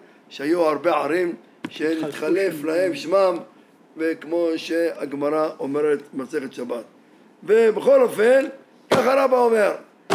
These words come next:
Speaker 1: אלא אומר רבא, לא, אני לא מסכים עם רבי יוחנן, מה שהיה השם שלה, הוא השם שלה גם כעת, אלא אמר רובה, חמת,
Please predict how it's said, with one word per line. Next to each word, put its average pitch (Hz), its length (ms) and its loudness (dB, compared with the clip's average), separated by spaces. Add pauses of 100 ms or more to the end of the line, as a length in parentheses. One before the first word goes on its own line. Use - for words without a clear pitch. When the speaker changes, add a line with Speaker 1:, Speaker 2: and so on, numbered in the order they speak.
(220)
Speaker 1:
אלא 240 360 4
אומר 202 240 4
רבא, 220 540 4
לא, 226 260 2
אני 202 80 2
לא 220 100 0
מסכים 190 220 -6
עם 175 60 2
רבי 170 100 -2
יוחנן, 208 480 0 (440)
מה 214 200 0
שהיה 185 380 2
השם 185 260 -2
שלה, 170 260 -2
הוא 190 220 0
השם 175 200 -2
שלה 160 220 -2
גם 147 180 -2
כעת, 185 440 2 (500)
אלא 208 280 0
אמר 185 280 0 (180)
רובה, 240 340 2 (800)
חמת, 240 500 4